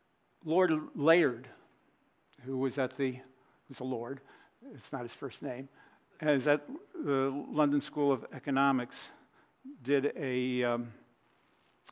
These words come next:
cost-benefit analysis on antidepressants and psychotherapy and figured out that in the long run,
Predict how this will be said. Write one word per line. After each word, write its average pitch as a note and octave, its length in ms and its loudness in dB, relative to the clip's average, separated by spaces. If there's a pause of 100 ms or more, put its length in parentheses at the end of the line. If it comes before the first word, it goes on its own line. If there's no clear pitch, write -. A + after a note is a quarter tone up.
(120)
cost-benefit D3 920 0
analysis A#2+ 800 -6 (720)
on B2 680 -2 (100)
antidepressants C3 840 -6
and D3 80 -14
psychotherapy C#3+ 840 -8 (720)
and C3+ 240 2
figured C3+ 360 0
out C#3+ 360 4 (1300)
that D3 480 4 (920)
in E3 80 0
the D3+ 100 4
long F3+ 320 4
run, C3 380 -2